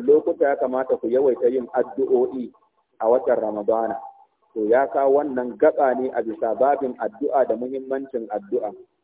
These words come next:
Da haka za mu yi bayanai sosai dangane da addu'o'i,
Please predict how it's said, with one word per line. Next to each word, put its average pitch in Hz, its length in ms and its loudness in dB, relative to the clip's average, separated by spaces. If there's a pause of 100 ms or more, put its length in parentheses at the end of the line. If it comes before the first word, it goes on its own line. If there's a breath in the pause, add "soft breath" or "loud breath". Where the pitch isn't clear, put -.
(180)
Da 117 60 4
haka 123 200 0
za 135 180 2
mu 143 120 -4
yi 135 60 -4
bayanai 120 520 0
sosai 135 340 2
dangane 135 440 0
da 113 140 -4
addu'o'i, 143 680 0